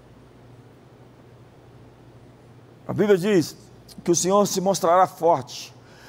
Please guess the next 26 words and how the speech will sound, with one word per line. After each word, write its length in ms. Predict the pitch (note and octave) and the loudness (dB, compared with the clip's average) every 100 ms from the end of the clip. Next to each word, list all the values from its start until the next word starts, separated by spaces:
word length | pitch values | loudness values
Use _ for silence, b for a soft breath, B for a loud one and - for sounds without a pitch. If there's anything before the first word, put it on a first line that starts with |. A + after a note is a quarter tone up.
| B | B
para 180 | E3 D#3+ | 2 2
com 160 | D#3 D#3+ | 2 -2
aqueles 400 | - E3 D#3 C3 | 0 0 0 -4
cujo 280 | D#3+ D3 | -4 -4
coração 560 | C#3 - C#3+ C3 - D3 | -2 0 0 0 -4 -4
é 60 | B2 | -4
totalmente 760 | - F3 F3 C#3 A2 A2 - | -2 -4 -2 -4 -4 -8 -10
dele. 380 | D#2+ D2+ C#2+ - B B B B - - - - - - - - - - - - - | -6 -6 -6 -10 B B B B -20 -20 -20 -20 -20 -20 -20 -20 -20 -20 -20 -20 0
Ei, 260 | F3 D#3+ C#3 | 2 4 2
olhe 140 | E3+ | 0
para 180 | D#3+ D#3+ | 2 0
mim, 160 | D3+ - B | -2 -6 B
seu 160 | - D#3 | -4 -2
coração 380 | - F3+ - D#3+ | 0 0 0 -2
é 60 | |
totalmente 680 | C3+ - G3 - A#2+ C3 D3+ | -2 -2 -4 -2 -4 -4 -6
de 100 | A#2+ | -4
Deus, 520 | A#2 A#2 B2+ G2 - - | 0 2 0 -2 -12 -10
ou 120 | - | 0
ele 120 | C#3+ | 2
é 40 | D3 | 2
dividido? 640 | A2 A2 G2+ G#2+ G#2 F2+ - - - - - - - - - - - B B B B B B - - - | -2 -4 -4 -4 -4 -6 -14 -20 -20 -20 -20 -20 -20 -20 -20 -20 -20 B B B B B B -20 -20 -6
Ou 160 | C3 | 0
ele 100 | E3+ | 0
está 300 | D3+ - D#3+ C3+ | 2 2 2 0
compartimentalizado? 1500 | E3 E3+ D3 A2 - C3 A2+ A#2+ A#2+ G2+ F#2 A#2 G#2 F2 - | -4 -2 -2 -2 -4 -4 -4 -2 -2 -4 -2 0 0 -4 -12